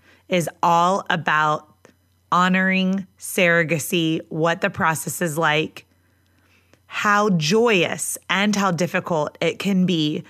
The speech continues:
for the caring provider, and then what it's like to get a diagnosis that you were never expecting right after you had been completely selfless with your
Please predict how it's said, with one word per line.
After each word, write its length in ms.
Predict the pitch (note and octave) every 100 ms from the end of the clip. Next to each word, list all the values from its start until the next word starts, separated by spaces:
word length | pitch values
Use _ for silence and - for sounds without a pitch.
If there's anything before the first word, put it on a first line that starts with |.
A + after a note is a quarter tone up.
| - _
for 200 | - A#3+
the 120 | C#4+
caring 920 | - - F#3 F3+ F3+ F3 F3 F3 F3+ - _ -
provider, 880 | G3 F#3+ E3 C#3 C#3+ D3 F3 A3+ G3 _ _ _ _ _ _ _
and 260 | F3 F3 F3+
then 480 | F3 E3+ E3 F3 -
what 200 | F3+ F3+
it's 240 | F#3 F#3 F#3
like 400 | D#3+ D#3 - - _ _
to 100 | F#3+
get 180 | E3 E3+
a 80 | E3+
diagnosis 840 | E3+ D#3 D#3+ D#3 D#3 - D#3+ -
that 160 | E3 F3+
you 180 | E3+
were 140 | D#3 D3+
never 640 | D#3+ E3 E3+ E3 D#3 D3+ E3+
expecting 800 | - - D#3 - F3+ - F3 D#3 - - _
right 340 | F3 F3+ F3+ -
after 320 | E3+ - F3
you 180 | E3 E3
had 160 | D#3
been 340 | D#3+ D3 D3+ D3 - _ -
completely 720 | F#3+ D#3 - F3+ F3 - F3
selfless 720 | - D#3 D3 - - D#3 - - - _
with 140 | F3+ F3+
your 200 | E3+